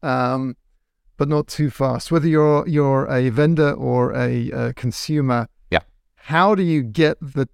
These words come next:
Speaker 1: timing? So I have two questions. Uh, the first one is, how do you get the timing right? And then the second one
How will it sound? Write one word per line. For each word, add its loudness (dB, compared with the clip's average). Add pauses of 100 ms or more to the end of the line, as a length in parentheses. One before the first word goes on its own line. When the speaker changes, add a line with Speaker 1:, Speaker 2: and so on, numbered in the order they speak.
(220)
Speaker 1:
timing? 0 (140)
So 0
I 4
have 0
two -2
questions. -6
Uh, -2
the -4
first 0 (160)
one 0
is, -2 (340)
how 4
do 2
you 2
get 4
the -2
timing 0
right? -4 (120)
And 0
then 4
the 0
second -2
one 0